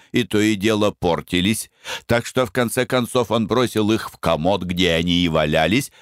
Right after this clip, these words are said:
пока он не вытащил их, чтобы обменять на другие получше. Пен чувствовал себя старше на несколько лет. Теперь не оставалось никакого сомнения, он был влюблен,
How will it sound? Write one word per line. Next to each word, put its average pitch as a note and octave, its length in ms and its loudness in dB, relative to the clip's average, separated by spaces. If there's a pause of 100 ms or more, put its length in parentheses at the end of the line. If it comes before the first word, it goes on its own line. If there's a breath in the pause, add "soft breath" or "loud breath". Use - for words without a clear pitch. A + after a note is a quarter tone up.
(160 soft breath)
пока C#3 320 0
он A#2+ 160 -2
не A#2 100 0
вытащил A2+ 640 0
их, A2 120 0
чтобы G2+ 380 0
обменять G2 560 0
на F#2+ 100 0
другие F#2 720 2
получше. F#2+ 840 -2 (1080)
Пен B2 420 0 (540)
чувствовал C#3 520 0
себя A#2 360 0
старше A2 600 -2
на G2+ 160 2
несколько D#2+ 640 0
лет. C#2 380 -2 (640 loud breath)
Теперь C3 400 0
не C#3 120 0
оставалось B2+ 680 0
никакого A#2+ 500 0
сомнения, G#2 720 2 (240)
он C#3+ 300 0
был F#3 220 0
влюблен, D3 840 0